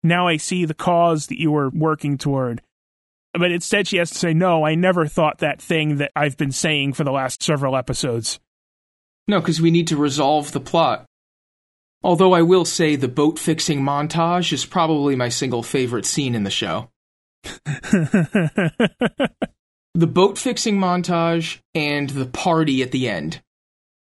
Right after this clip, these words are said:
Speaker 2: Really, this series should have spent more time on the boat. Or explaining the refugee crisis in a way that makes sense.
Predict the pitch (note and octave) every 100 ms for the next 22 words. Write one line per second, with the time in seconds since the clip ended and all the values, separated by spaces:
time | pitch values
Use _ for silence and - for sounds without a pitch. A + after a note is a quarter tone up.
0 | _ G#3+ E4 F4+ G3+ D#3+ D#3+ F#3+ E4 -
1 | - - - A#3 A3+ D#3+ C3+ B2+ - -
2 | D#4+ E4 F#3 - F#3 E3 D#3 E3+ E3 E3+
3 | E3 D#3 C#3 A#2+ G#2 B2 A2+ - - _
4 | _ _ _ _ _ _ _ _ _ _
5 | - B3+ C4 G3+ E3+ D#3+ E3 D#3+ D#3+ -
6 | - - F#3 G#3 G3+ F#3+ F#3+ F#3 F#3 E3+
7 | F#3 F#3 F3 D#3+ F3 E3 - C#3+ C3+ D3
8 | C3+ - - D#3 C#3+ D3 D3 D3+ D3+ C3+
9 | - - F2+ - -